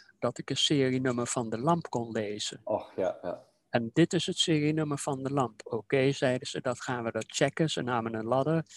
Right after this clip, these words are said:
Speaker 1: en mijn rempel.
Speaker 2: Ja,
Speaker 1: Het
Speaker 2: ja.
Speaker 1: klopte.
Speaker 2: <laughs>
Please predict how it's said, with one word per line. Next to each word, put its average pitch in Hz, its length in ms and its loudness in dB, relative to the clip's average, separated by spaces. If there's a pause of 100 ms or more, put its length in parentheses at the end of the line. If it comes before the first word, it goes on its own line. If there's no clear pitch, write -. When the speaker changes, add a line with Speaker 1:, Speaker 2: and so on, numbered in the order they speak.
(140)
Speaker 1:
en 143 180 0
mijn 127 140 0
rempel. 135 480 -2 (460)
Speaker 2:
Ja, 82 420 -2
Speaker 1:
Het 87 160 -4
Speaker 2:
ja. - 80 -10
Speaker 1:
klopte. 131 500 0 (380)
Speaker 2:
<laughs> - 200 -6